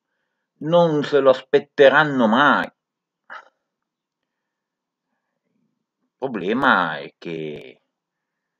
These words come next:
lo hanno visto, ma non i gatti, i gestori del mini market, e me l'hanno riportato a casa con i vigili urbani, perché pensavano che volesse rubare il mangiare.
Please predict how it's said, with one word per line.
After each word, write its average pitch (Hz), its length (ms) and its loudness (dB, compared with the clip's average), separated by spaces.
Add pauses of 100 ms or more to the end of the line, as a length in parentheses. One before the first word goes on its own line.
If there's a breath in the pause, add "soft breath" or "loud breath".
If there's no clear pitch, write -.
(500)
lo 98 200 -6
hanno 110 280 -2
visto, 117 560 -6 (1300 loud breath)
ma 85 120 -8
non 120 160 -2
i 92 80 -8
gatti, - 440 -6 (1000)
i - 80 -20
gestori 110 480 -2
del 92 160 -6
mini 113 180 -4
market, 104 640 -6
e 123 120 -8
me 139 160 0
l'hanno 92 500 -2
riportato - 560 -10
a 143 80 -4
casa - 380 -18
con 92 280 -6 (100)
i 101 100 -14
vigili 98 340 -14
urbani, 80 640 -8 (540)
perché - 220 -14
pensavano 98 560 -6
che 110 80 -8
volesse 95 420 -2
rubare 85 440 -6
il 80 60 -8
mangiare. 78 540 -14